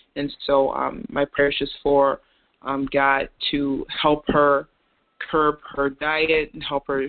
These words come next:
have healthier choices, um, and that God would pro-, show her that He is her provider and that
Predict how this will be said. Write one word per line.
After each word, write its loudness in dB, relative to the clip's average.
have -2
healthier 0
choices, -4
um, -2
and -4
that -2
God 0
would -6
pro-, 0
show 4
her 0
that -4
He -2
is -2
her -4
provider -2
and -10
that -10